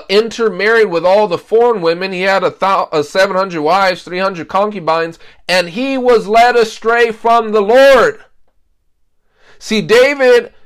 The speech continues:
David had a, a, a problem, right? He loved the Lord,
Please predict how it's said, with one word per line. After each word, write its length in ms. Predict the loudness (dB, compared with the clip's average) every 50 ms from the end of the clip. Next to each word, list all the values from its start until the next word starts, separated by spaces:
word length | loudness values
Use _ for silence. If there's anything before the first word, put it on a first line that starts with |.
| -20 _ -2
David 460 | 0 2 2 2 2 2 2 0 0
had 400 | 0 0 0 2 2 2 0 0 -4
a, 300 | -6 -4 -2 -2 -2 -4
a, 380 | -4 -4 -6 -6 -4 -4 -4 -4
a 40 | -4
problem, 720 | -8 -4 0 2 2 2 2 2 0 0 -2 -4 -8 _ _ _ _ _ _ _ _ _ _ _ _
right? 340 | 0 2 2 2 2 0 -2 _ _ _ _ _ _
He 180 | _ -4 -2 0
loved 320 | 2 4 4 4 2 2
the 100 | -2 -2
Lord, 580 | 0 2 4 4 6 6 4 4 2 0 -2